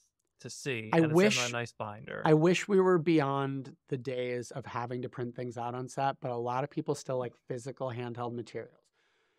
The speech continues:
Speaker 2: So for our example, our run of day, our schedule,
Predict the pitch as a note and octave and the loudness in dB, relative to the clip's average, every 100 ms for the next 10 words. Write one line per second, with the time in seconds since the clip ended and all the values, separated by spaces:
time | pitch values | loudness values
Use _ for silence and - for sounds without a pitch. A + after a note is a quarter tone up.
0 | _ _ _ - G#3+ G3+ G3+ F#3 - G#3+ | _ _ _ 10 10 12 8 4 4 8
1 | A3+ B3+ G3 F3+ F3+ E3 D#3+ D3 D#3+ - | 8 6 4 4 4 4 2 2 0 -6
2 | _ _ _ _ - D#3+ D3+ D#3 E3+ D#3 | _ _ _ _ 8 10 10 8 6 4
3 | D3+ C#3 C#3 C#3+ - _ _ - A2 - | 2 2 0 -4 -12 _ _ -14 -12 -2
4 | D#3+ D#3 D#3+ D3+ D3+ D#3 | 0 2 2 2 2 -2